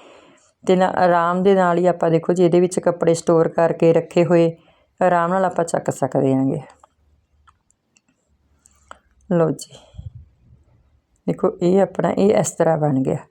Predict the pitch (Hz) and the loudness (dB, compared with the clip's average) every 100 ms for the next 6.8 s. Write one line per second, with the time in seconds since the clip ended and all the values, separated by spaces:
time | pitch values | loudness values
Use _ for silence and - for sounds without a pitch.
0 | _ - - - 190 - 190 180 190 190 | _ -20 -20 -4 -2 0 -2 -2 -2 0
1 | 190 208 208 190 214 220 196 185 185 185 | 2 2 2 4 4 4 2 0 0 0
2 | 185 175 156 143 - 143 131 - _ - | 2 2 2 2 0 0 -2 -8 _ -20
3 | - - - 202 202 202 202 190 196 214 | -20 -16 -4 0 2 2 0 0 2 2
4 | 214 226 185 175 190 226 226 175 147 - | 2 2 0 0 2 2 2 2 0 0
5 | 151 - 175 202 220 208 208 202 185 196 | 0 2 2 4 2 0 -4 0 0 2
6 | 214 190 185 196 196 156 151 143 | 2 0 0 0 0 -2 -2 -4